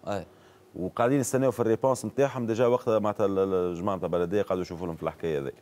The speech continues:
Speaker 1: مم.
Speaker 2: يشوفوا لي ريبونس للعائلات هذوما في المساكن الاجتماعية.
Speaker 1: أي.
Speaker 2: فما عائلات فيهم مش
Speaker 1: ال-،
Speaker 2: معناتها.
Speaker 1: م-، اسكو الماء في حل مثلًا اللي قلت سبالة واحدة، ولا الوضعية بتاع الديار ما تسمحش طب بالانستالاسيون وبغيره وبال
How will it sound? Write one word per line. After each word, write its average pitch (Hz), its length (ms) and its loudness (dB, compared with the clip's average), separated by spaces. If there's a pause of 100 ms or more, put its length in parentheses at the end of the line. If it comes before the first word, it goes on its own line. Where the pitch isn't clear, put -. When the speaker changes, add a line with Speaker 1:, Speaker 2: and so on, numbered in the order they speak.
(140)
Speaker 1:
مم. 113 140 -8
Speaker 2:
يشوفوا 92 400 -6
لي 87 80 -2
ريبونس 98 440 -2
للعائلات 92 380 0
هذوما 95 260 -2
في - 100 -14
المساكن 90 340 -8
الاجتماعية. 76 460 -8
Speaker 1:
أي. 120 40 -2
Speaker 2:
فما 90 140 -2
عائلات 82 260 -2
فيهم 87 140 -4
مش 80 120 -8
Speaker 1:
ال-، 131 180 -2
Speaker 2:
معناتها. 127 260 0
Speaker 1:
م-، 123 200 -4
اسكو 127 480 -4
الماء 180 300 0
في 180 220 -4
حل 190 320 -2
مثلًا 160 480 -4
اللي 151 120 -8
قلت 143 280 -10
سبالة 135 400 -8
واحدة، 175 380 2
ولا 170 200 4
الوضعية 160 520 4
بتاع 147 260 0
الديار 156 380 2
ما 147 100 -4
تسمحش 156 480 -4
طب 120 260 -4
بالانستالاسيون 123 760 -2
وبغيره 127 440 -4
وبال 110 460 -8